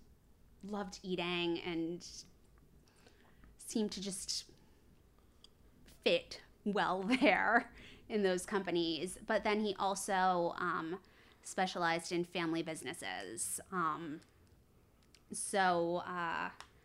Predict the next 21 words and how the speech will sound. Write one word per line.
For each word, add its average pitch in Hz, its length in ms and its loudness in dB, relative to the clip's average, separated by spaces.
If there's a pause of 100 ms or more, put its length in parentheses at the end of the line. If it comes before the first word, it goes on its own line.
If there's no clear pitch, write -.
(400)
part 240 220 0
of 220 100 -2
what 208 220 0
he 214 80 -4
did 220 220 2
with 208 140 -2
them 180 460 4
was 180 500 0
kind - 240 -6
of 226 100 -6
help - 420 -6
them 190 400 2 (1400)
navigate 185 880 2 (160)
how 185 240 -2
to 180 320 -4
exist 180 840 -6
and 185 160 -2 (160)
how 196 240 -2
to 208 280 -8 (120)
balance 170 1000 -4 (720)
family 175 680 0